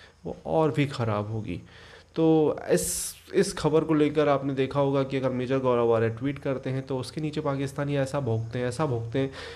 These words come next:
जैसे कि मान लें वो India को आईना दिखाने लगते हैं। मैंने बोला कि rape कहीं पर भी वो गलत है, लेकिन वो India को आईना दिखाने लगे। वो यहाँ पर गलती accept नहीं करेंगे कि पाकिस्तानियों ने गलती accept की, वो India को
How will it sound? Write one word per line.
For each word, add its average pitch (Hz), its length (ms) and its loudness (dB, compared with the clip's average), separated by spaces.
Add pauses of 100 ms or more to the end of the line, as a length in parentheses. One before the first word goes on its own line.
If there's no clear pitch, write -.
(160)
जैसे 143 240 2
कि 170 100 2
मान 160 200 2
लें 165 240 2 (320)
वो 226 180 6
India 233 300 6
को 190 120 2
आईना 147 180 2
दिखाने 120 320 0
लगते 107 320 -4
हैं। 104 140 -8
मैंने 175 200 4
बोला 240 240 6
कि 226 120 -2
rape 196 320 2
कहीं 190 180 2
पर 202 140 2
भी 185 80 0
वो 196 100 0
गलत 156 280 0
है, 123 60 -4
लेकिन 143 180 -2
वो 196 120 4
India 165 220 4
को 147 120 2
आईना 123 140 0
दिखाने 113 300 -2
लगे। 107 280 -2 (440)
वो 160 120 2
यहाँ 165 180 4
पर 165 160 2
गलती 143 340 0
accept 151 320 -4
नहीं 147 140 -2
करेंगे 143 280 -2
कि 147 100 -4
पाकिस्तानियों 131 520 -4
ने 131 120 -2
गलती 117 300 -2
accept 113 360 -6
की, 117 100 -6 (340)
वो 214 120 8
India 196 260 4
को 190 280 2